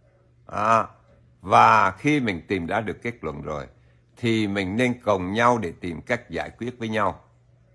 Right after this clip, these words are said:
À, tìm cách giải quyết với nhau là điều tốt hơn, tốt đẹp nhất. Đừng có vì cảm xúc quá mạnh để rồi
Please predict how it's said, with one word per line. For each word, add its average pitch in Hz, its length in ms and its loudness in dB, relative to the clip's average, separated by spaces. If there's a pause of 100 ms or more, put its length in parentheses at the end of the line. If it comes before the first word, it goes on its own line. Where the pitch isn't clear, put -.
À, 117 400 -2 (480)
tìm 87 260 -6
cách 123 220 -6
giải 90 220 -6
quyết 127 200 -8
với 120 100 -8
nhau 101 240 0
là 90 420 -4
điều 78 280 -10
tốt 113 220 -12
hơn, 127 240 -16 (300)
tốt 139 200 -8
đẹp - 260 -14
nhất. 190 240 2 (580)
Đừng 143 300 4
có 185 120 -2
vì 139 220 0
cảm - 320 -4
xúc - 220 -8 (420)
quá 190 180 4
mạnh 107 420 0
để 101 120 -2
rồi 92 500 -6